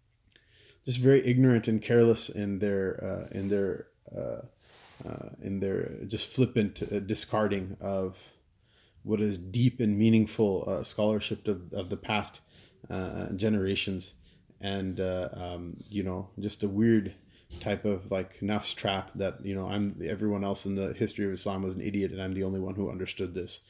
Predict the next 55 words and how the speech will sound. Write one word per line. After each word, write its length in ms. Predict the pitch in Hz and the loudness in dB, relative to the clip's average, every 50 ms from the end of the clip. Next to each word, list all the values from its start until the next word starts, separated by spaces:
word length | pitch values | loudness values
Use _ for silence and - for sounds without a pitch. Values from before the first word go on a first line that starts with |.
| - - - - - - _ _ | -20 -20 -20 -20 -20 -20 _ _
which, 380 | - 101 104 98 - - - 104 | 0 0 0 0 0 -2 2 2
uh, 380 | 101 98 98 98 98 95 90 - - | 4 4 4 4 2 2 0 0 0
you 120 | 104 104 | 0 2
know, 180 | 101 98 95 92 | 2 2 0 -2
that 200 | 95 107 107 104 | 0 0 0 0
type 220 | - 110 107 101 - | 2 0 0 0 0
of 240 | 104 101 98 92 - - - - _ - - | 0 0 0 -2 -6 -14 -20 -20 _ -16 -8
attitude 640 | - 101 101 98 101 98 - - 101 98 95 92 - _ _ _ | -4 -4 -2 -2 -2 -4 -2 -2 -2 -2 -2 -6 -12 _ _ _
to 100 | - - | -8 -6
really 340 | 95 95 107 110 110 104 - | -2 0 2 2 4 2 2
any, 360 | 104 101 104 107 101 92 - _ _ _ _ _ _ _ _ _ - | 0 0 2 2 0 0 -4 _ _ _ _ _ _ _ _ _ -10
uh, 160 | - 85 82 - | -6 -6 -6 -6
branch 380 | - 90 107 101 101 95 - | -4 -2 -2 -2 -2 -2 -2
of 140 | 104 92 90 | -4 -2 -2
learning 320 | 98 98 98 98 98 95 | -2 -2 0 -2 -2 -2
or 60 | 92 92 | -4 -6
field 280 | - - 107 104 98 | -4 -2 -2 0 0
of 160 | 101 90 95 | -2 -2 -2
learning, 360 | 104 98 98 95 95 92 92 92 - - _ _ _ _ _ _ _ _ - | -2 -2 -2 -2 -2 -4 -6 -8 -14 -20 _ _ _ _ _ _ _ _ -8
uh, 240 | 90 90 90 90 - - | -6 -6 -6 -6 -6 -6
is, 600 | - 95 95 92 92 92 92 - - - - - - - - | -4 -2 -2 -2 -2 -4 -8 -10 -14 -14 -16 -18 -18 -12 -10
uh, 160 | - - - - | -10 -10 -8 -6
is, 200 | - 98 - - | -6 -6 -4 -4
is 160 | 117 107 107 | -4 -2 0
dangerous. 540 | 110 135 143 131 110 117 98 82 - - - | 2 4 4 4 4 2 0 -2 -4 -6 -4
You 60 | 101 | -2
know, 140 | 101 101 104 | 0 0 2
like 160 | 104 104 101 | 2 2 2
they 60 | 107 | 0
say 180 | 107 - - 117 | 0 2 4 4
about 280 | 113 104 107 104 - - | 6 6 4 2 2 2
Isaac 300 | 110 110 101 107 104 - | 2 2 2 2 0 2
Newton, 420 | 98 107 110 - 101 101 92 - _ _ _ _ _ _ _ - - _ _ - - | 2 2 2 2 0 -4 -4 -6 _ _ _ _ _ _ _ -20 -20 _ _ -10 -6
uh, 20 | 101 | -4
uh, 640 | 98 95 95 95 87 - - 95 95 92 87 - | -4 -2 -2 -4 -4 -4 -4 -4 -4 -4 -4 -6
they 180 | 92 95 104 101 | -2 -2 -2 -2
say 200 | - - 104 104 | 0 0 0 0
that 300 | 95 101 98 78 - - | 2 0 0 0 -2 -4
he 120 | - 107 | -4 -4
said 300 | 101 - - 98 95 90 | -4 -2 -2 -2 -2 -2
that 100 | 101 90 | -2 -2
if, 220 | 98 92 - - - - | -2 -4 -4 -6 -6 -4
you 140 | 98 98 | -4 -4
know, 160 | 92 95 90 82 | -4 -4 -4 -6
if 140 | 92 - - | -6 -4 -4
I 80 | 101 | -4
have 240 | 95 101 98 98 95 | -2 -2 -4 -2 0
great 180 | 110 107 101 98 | 0 0 0 0
vision, 340 | 92 104 95 98 110 95 92 | -2 -2 0 0 0 -2 -2
it's 140 | 90 - | -4 -4
because 300 | 104 104 104 - 107 92 | -4 -4 -2 -2 -2 0
I've 140 | 104 98 - | 0 -2 -2
stood 220 | - - 117 113 107 | -2 0 2 2 2
on 180 | 104 101 98 | 2 2 0
the 160 | 101 107 107 | -2 -2 -4